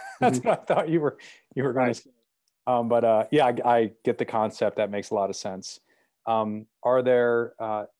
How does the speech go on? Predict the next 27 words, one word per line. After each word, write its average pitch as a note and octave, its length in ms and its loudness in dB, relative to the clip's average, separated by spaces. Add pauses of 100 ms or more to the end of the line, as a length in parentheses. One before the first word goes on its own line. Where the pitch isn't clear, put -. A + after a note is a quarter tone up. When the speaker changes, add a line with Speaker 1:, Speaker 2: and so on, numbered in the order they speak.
(120)
Speaker 1:
any D3 180 -2
other D#3 160 0
pitfalls A2+ 720 -4 (120)
from C3 300 -4
the C3 80 -4
seller, A2+ 720 -4
any B2+ 200 -4
other G#2+ 160 -4
major G#2+ 360 -6
pitfalls G2 540 -10
you G2+ 80 -16
see G#2 220 -14
from G2+ 200 -12
the G2 60 -12
seller's A2 600 -6 (200)
perspective, G#2 760 -8 (580)
um, G2+ 200 -10 (100)
as A#2 260 0
they're A#2+ 100 -2
going G#2+ 300 -4
through G2+ 600 -6 (120)
and, F#2+ 460 -12 (500)
you G#2 40 -14
know, G2+ 100 -6
when A2 180 -6
they're A2+ 180 -2
choosing, G2 600 -8